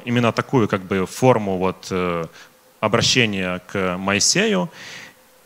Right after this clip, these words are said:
И где эта песня сейчас? Пою-, поют ли ее, э, в какой, в какой форме она находится, эта песня?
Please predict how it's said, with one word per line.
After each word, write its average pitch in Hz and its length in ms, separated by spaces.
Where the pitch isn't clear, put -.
И 135 240
где 120 220
эта 156 240
песня 123 240
сейчас? 117 420
Пою-, 117 240
поют 123 340
ли 123 120
ее, 117 680
э, 98 240
в - 80
какой, 135 320
в - 80
какой - 220
форме 120 360
она 104 120
находится, 98 520
эта 95 200
песня? 90 480